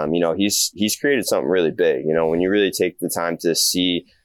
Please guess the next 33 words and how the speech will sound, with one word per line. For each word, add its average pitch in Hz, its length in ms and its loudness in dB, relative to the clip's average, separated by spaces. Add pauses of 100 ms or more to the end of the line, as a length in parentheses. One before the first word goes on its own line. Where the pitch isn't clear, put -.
the 87 140 4
type - 260 -2
of - 80 2
stuff 85 300 0
he's 82 180 -4
done, 87 320 0
it's - 260 0
pretty 123 260 0
impressive. 80 520 -2
You 78 80 0
know, 80 140 2
like, 76 200 2
this 101 160 -2
dude 123 200 0
has 87 340 -2 (100)
had 95 240 -2
at 87 120 0
times 92 320 -4
where 90 140 4
he's, 95 340 -2 (200)
one 101 220 2
year 98 240 2
he 92 100 -4
did, 95 260 0
like, - 260 0 (200)
over 101 260 2
three 104 220 2
hundred 98 240 2
sixty-five 90 580 -2
events 82 380 -2
in 73 80 -2
a 67 40 -2
year, 82 340 0